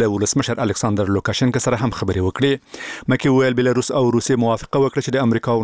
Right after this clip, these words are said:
ناټو د پلانونو په رڼا کې به چې غواړي په رومانیا او پولند کې نوي لوی د توغندیو دفاعي سیستمونه نصب کړي، د ګډو متقابلو مناسبو اقداماتو په اړه خبرې وکړي. روسیې د امریکا د دغو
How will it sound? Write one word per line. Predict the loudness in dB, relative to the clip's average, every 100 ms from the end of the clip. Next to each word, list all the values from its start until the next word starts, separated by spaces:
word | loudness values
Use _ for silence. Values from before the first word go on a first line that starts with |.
| 0
ناټو | 0 0 0
د | 0
پلانونو | 0 2 2
په | 0
رڼا | 0 0 0
کې | -2
به |
چې | 0 0
غواړي | 2 2 0
په | 0
رومانیا | 0 0 0 0
او | 0
پولند | 0 0 0
کې | -2 -2 -12 0 2
نوي | 2 2
لوی | 2 2 2
د | 0 0
توغندیو | -4 -2 0 2 2 2
دفاعي | 0 0 0 -2
سیستمونه | 0 2 4 4
نصب | 2 0 -2 -2
کړي، | -2 -6 -14 -2
د | 0 2
ګډو | 0 0 -2
متقابلو | -2 0 0 2 2
مناسبو | 0 0 0 0
اقداماتو | 0 0 0 -2 -2
په | 0
اړه | 0 -2
خبرې | -2 -2 -4
وکړي. | 0 0 0 -6 -16 -16 -4 0
روسیې | 2 2
د | 2
امریکا | 0
د | 0 0 0
دغو | 0